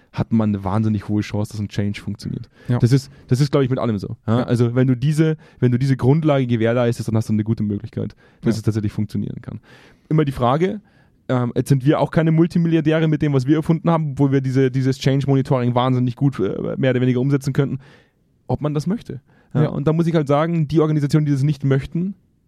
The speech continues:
Speaker 1: die haben ein Problem. Die haben ein Defizit. Nicht nur, dass der Change nicht funktionieren wird, sondern weil viele Dinge nicht funktionieren werden, weil die Individualität
Speaker 2: Ja.
Speaker 1: eben über dem Ziel steht. Und
Speaker 2: Ich,
Speaker 1: das
Speaker 2: ich
Speaker 1: ist,
Speaker 2: glaube
Speaker 1: das ist
Speaker 2: halt,
Speaker 1: schwierig.
Speaker 2: ich glaube halt, dass die, dass die Probleme, die entstehen oder die, die sie haben,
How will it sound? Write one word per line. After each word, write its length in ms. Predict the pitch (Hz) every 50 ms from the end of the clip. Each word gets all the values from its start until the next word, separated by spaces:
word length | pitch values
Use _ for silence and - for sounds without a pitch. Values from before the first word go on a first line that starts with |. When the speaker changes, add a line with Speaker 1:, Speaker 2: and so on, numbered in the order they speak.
| _ _ _ -
Speaker 1:
die 80 | - 131
haben 120 | 135 147
ein 20 | 143
Problem. 240 | - 151 175 - _ _ _ _ _ _ _ _ -
Die 60 | 139
haben 140 | 135 147 143
ein 40 | 131
Defizit. 420 | 151 190 - 185 - - 120 -
Nicht 220 | 143 160 151 151 -
nur, 80 | 160
dass 120 | 151 139 -
der 80 | 143
Change 240 | 135 - 147 147 147
nicht 100 | 156 -
funktionieren 480 | - 131 147 - - 151 147 151 151 151
wird, 180 | 156 180 185 -
sondern 300 | 151 135 135 135 131 131 - - - _ _ _ _ _ - -
weil 380 | 123 131 135 131 135 131 127
viele 400 | 131 - - - 220 214 208 175
Dinge 220 | 131 147 143 131 123
nicht 180 | 123 117 -
funktionieren 500 | - 123 120 - - 117 113 98 92 98
werden, 200 | 104 107 110 120
weil 140 | 120 123 123
die 140 | 127 127 -
Individualität 640 | - 156 151 139 143 139 135 120 113 110 135 131 -
Speaker 2:
Ja. 60 | -
Speaker 1:
eben 140 | 123 123 127
über 180 | - 143 135 127
dem 140 | 120 120 -
Ziel 180 | - 110 107
steht. 260 | - - - - -
Und 60 | - 139
Speaker 2:
Ich, 60 | 120
Speaker 1:
das 100 | 131 123
Speaker 2:
ich 40 | 120
Speaker 1:
ist, 80 | 113 -
Speaker 2:
glaube 180 | 120 117 123
Speaker 1:
das 80 | 123 120
ist 40 | 120
Speaker 2:
halt, 100 | 120 120
Speaker 1:
schwierig. 140 | - - - 120
Speaker 2:
ich 100 | - -
glaube 220 | 101 110 113 117
halt, 140 | 113 104 -
dass 180 | 107 107 -
die, 340 | _ - 110 107 107 107 107 101 101 - - - - - - -
dass 120 | 110 -
die 80 | - 113
Probleme, 360 | 110 107 107 113 117 131 131
die 100 | 117 107
entstehen 340 | - 104 101 - - 117 127
oder 120 | 117 107 98
die, 160 | 107 117 104
die 140 | 101 107 101
sie 200 | 98 104 107 104
haben, 420 | 110 104 110 117 120 107 98 -